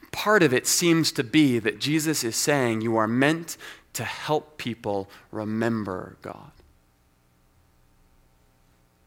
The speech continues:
Everyone regardless of their current state,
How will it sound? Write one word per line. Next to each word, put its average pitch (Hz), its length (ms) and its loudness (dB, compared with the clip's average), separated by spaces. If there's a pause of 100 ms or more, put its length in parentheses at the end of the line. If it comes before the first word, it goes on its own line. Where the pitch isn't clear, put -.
(360)
Everyone 127 600 -2 (1500)
regardless 175 840 4
of 139 180 0
their 147 180 6
current 139 440 -2
state, - 400 0